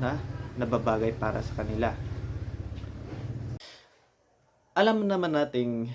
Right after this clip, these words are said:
lahat tayo ay may kanya-kanyang responsibilidad dito sa mundo. So, paano nga ba tayo makakatulong para mas mapatibay natin ang gender equality?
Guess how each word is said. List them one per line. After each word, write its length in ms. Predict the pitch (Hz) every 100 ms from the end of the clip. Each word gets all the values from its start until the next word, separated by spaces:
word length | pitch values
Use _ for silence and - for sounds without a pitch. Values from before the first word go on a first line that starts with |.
| - -
lahat 320 | 127 143 139 -
tayo 400 | 131 127 120 120
ay 80 | 143
may 160 | 151
kanya-kanyang 560 | 151 143 139 135 123 117
responsibilidad 800 | 117 - 117 110 113 107 107 107 107
dito 400 | 104 110 107 110
sa 160 | 110
mundo. 400 | 104 101 104 104 - _ _ _ _ _ -
So, 320 | - 117 110 104 - - - _ -
paano 240 | 139 202 214
nga 120 | 180
ba 100 | 151
tayo 160 | 147 135
makakatulong 800 | 127 123 113 - 147 127 117 127
para 160 | 175
mas 240 | 196 202 196
mapatibay 560 | 190 - - 151 135
natin 480 | 131 127 120 110 107
ang 160 | 110 110
gender 400 | 110 104 104 104
equality? 640 | - 107 101 104 127 104